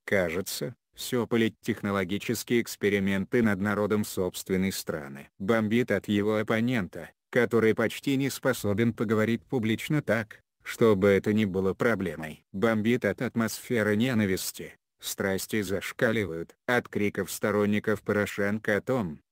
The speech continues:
какой всем нам ужасный конец грядёт,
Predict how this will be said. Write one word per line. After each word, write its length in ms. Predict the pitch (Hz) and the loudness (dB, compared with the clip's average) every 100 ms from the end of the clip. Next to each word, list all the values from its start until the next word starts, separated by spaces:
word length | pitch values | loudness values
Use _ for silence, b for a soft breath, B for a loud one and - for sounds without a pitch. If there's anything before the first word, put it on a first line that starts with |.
| - | -2
какой 440 | 113 101 104 110 | 0 2 0 0
всем 340 | - 131 127 123 | -2 0 2 4
нам 220 | 110 101 | 2 2
ужасный 520 | 95 107 107 117 110 | 0 -2 -2 0 0
конец 540 | 101 87 92 90 - | 0 -2 -2 -4 -6
грядёт, 560 | 95 107 87 87 104 | -2 0 0 -2 -6